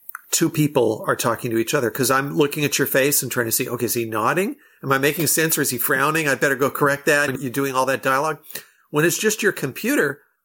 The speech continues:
people will say anything. We get weird stuff like people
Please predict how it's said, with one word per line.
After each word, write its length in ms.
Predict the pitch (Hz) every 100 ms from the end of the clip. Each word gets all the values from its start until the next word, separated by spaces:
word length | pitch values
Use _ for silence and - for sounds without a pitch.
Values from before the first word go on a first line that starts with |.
| _
people 280 | - 247 349
will 100 | 117
say 400 | - 139 120 131
anything. 720 | 156 185 247 - 311 123 101 - _ - - - -
We 160 | 151 170
get 240 | 156 - -
weird 240 | 156 214 226
stuff 260 | - 185
like 160 | 147 123
people 500 | - 170 160 131